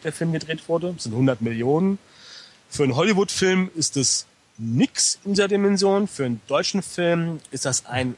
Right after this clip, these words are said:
immenses Wagnis, was Stefan Arndt von X Filme dort und X Verleih auf die Beine gestellt hat. Ähm, großartig, und ich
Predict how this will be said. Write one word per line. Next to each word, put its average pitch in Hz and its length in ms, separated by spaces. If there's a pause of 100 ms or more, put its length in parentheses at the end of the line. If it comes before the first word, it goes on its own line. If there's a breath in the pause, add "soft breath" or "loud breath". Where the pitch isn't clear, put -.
immenses 170 920
Wagnis, 151 560
was 139 120
Stefan - 440
Arndt 131 320
von 139 400
X - 380
Filme 139 640
dort 127 360
und 127 60
X - 160
Verleih 123 380
auf 127 140
die 123 100
Beine 113 260
gestellt 117 460
hat. 117 200 (580 loud breath)
Ähm, 123 480 (160)
großartig, 165 920 (100)
und 131 340
ich - 260